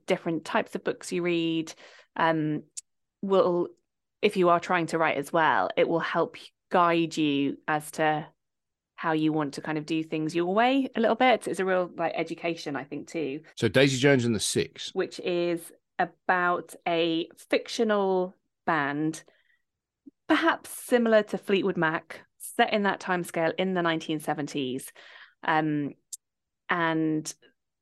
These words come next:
Speaker 1: it's really about the life and loves of the people in that band. But the, the style that it's told, which is how it's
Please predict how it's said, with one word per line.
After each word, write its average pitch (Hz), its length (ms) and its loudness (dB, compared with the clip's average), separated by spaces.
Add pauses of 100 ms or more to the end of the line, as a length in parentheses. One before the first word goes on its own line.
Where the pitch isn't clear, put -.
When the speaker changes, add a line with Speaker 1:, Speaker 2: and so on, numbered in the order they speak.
(680)
Speaker 1:
it's 175 180 -4
really 269 180 4
about 202 220 2
the 180 80 6
life 175 400 4
and 175 140 4
loves 160 640 2
of 160 100 -6
the 170 80 0
people 165 580 -2
in 165 220 0
that - 240 0
band. 127 580 -2
But - 180 0
the, 160 320 6
the 170 80 0
style 208 480 4
that 190 120 -2
it's - 160 -4
told, 160 460 0
which 156 140 -8
is 156 100 -8
how 156 200 0
it's - 320 -4